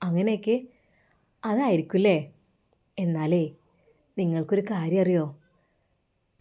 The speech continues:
"എന്ത് കാര്യം?" "ഞാൻ പറഞ്ഞല്ലോ, കാര്യങ്ങളൊന്നും രഹസ്യമായിട്ട് എനിക്കൊന്നുമില്ല എന്നുള്ളത്. പറയാനുള്ളത് ഇവിടെ പറയാം." "അതെ, നിങ്ങളൊക്കെ കേട്ടാൽ ഞെട്ടിപ്പോവും. അങ്ങനെയൊന്നുമല്ല കാര്യങ്ങൾ.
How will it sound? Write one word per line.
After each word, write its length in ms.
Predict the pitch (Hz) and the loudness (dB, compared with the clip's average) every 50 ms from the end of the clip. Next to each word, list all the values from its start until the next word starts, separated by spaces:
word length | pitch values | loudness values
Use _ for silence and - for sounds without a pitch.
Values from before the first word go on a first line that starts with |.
| _ _ _ _ - | _ _ _ _ 4
"എന്ത് 280 | 240 233 240 247 294 | 6 6 6 6 4
കാര്യം?" 360 | 294 277 240 208 202 208 202 208 208 - - | 4 4 4 4 4 2 2 0 -6 -6 -4
"ഞാൻ 140 | 220 247 302 311 | -4 -2 -2 0
പറഞ്ഞല്ലോ, 460 | 294 240 202 190 214 226 226 202 170 156 156 - _ _ _ _ _ _ _ _ _ - | 2 2 2 4 4 4 4 4 4 2 0 -6 _ _ _ _ _ _ _ _ _ -12
കാര്യങ്ങളൊന്നും 680 | - 208 190 180 175 185 190 196 208 214 202 196 196 190 190 190 - - - _ _ _ _ _ _ _ _ _ _ _ _ _ - _ _ _ _ _ _ - | -6 -2 0 2 2 2 2 2 2 2 2 2 0 0 -2 -4 -8 -12 -20 _ _ _ _ _ _ _ _ _ _ _ _ _ -20 _ _ _ _ _ _ 2
രഹസ്യമായിട്ട് 760 | 226 214 190 190 175 - 262 254 240 220 202 185 180 190 190 185 - - - _ _ _ - | 2 4 4 2 2 4 4 4 6 6 4 4 4 4 2 2 2 -2 -8 _ _ _ -2
എനിക്കൊന്നുമില്ല 680 | 202 190 180 175 170 214 208 196 196 190 165 156 170 185 202 | 2 2 2 4 4 4 4 4 4 4 4 4 4 4 4
എന്നുള്ളത്. 380 | 185 175 165 156 156 156 165 165 - - _ _ _ _ _ _ - | 2 2 2 2 0 -2 -4 -6 -8 -14 _ _ _ _ _ _ -4
പറയാനുള്ളത് 640 | - 208 190 185 190 226 269 269 240 220 202 196 208 208 | 0 2 2 4 2 2 2 2 2 2 2 2 0 0
ഇവിടെ 280 | 180 180 151 156 196 | 0 0 0 0 -2
പറയാം." 360 | 196 196 175 160 156 156 147 - - _ _ _ _ _ _ _ _ _ _ _ _ - | 0 0 0 0 0 -2 -4 -6 -10 _ _ _ _ _ _ _ _ _ _ _ _ -6
"അതെ, 280 | 190 175 156 190 196 180 156 175 - - - | -6 -2 0 0 0 0 -2 -4 -8 -10 -6
നിങ്ങളൊക്കെ 440 | 269 294 302 311 294 233 - - 180 | -4 -2 0 0 0 0 2 0 0
കേട്ടാൽ 360 | 175 - 170 160 - 185 190 | 0 0 -2 0 0 0 0
ഞെട്ടിപ്പോവും. 680 | 185 165 151 143 - - 262 - - 180 156 156 160 165 - _ - | 2 0 0 -2 -2 -2 0 0 0 0 0 0 0 -4 -6 _ -10
അങ്ങനെയൊന്നുമല്ല 720 | 254 277 294 294 302 269 233 226 202 165 151 156 175 185 175 - - - - _ _ _ _ _ _ _ - | -6 -2 0 2 2 4 4 4 2 2 2 2 2 2 2 2 -2 -8 -20 _ _ _ _ _ _ _ -10
കാര്യങ്ങൾ. 440 | - 214 185 170 160 165 170 175 170 | -6 -4 -2 0 0 0 2 2 2